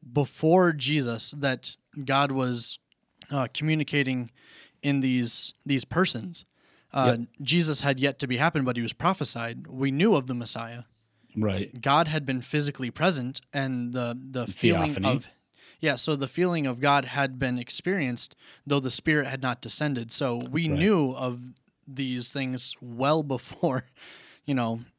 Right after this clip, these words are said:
Speaker 1: well before Arius came and started saying, "Well, I think he's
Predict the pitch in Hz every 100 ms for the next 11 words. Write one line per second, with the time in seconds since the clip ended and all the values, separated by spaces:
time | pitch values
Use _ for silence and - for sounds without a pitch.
0 | - 135 147 139 - 139 123 135 127 117
1 | - 131 127 127 120 120 - 131 123 117
2 | 135 123 120 - - - 202 220 226 196
3 | 208 226 214 185 156 -